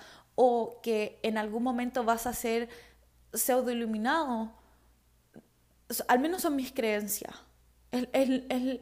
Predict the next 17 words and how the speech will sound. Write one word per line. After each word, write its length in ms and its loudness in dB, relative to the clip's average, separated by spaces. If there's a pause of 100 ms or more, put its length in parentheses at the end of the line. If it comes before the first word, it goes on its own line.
es 120 -2
mi 140 -2
experiencia. 680 -6
Si, 240 -2
si 180 -2
tú 480 0 (120)
crees 220 2
que 120 2
vas 120 6
a 60 4
llegar 240 0
a 60 0
ser 160 -2
iluminado, 680 2
go 280 0
for 220 -6
it. 140 -8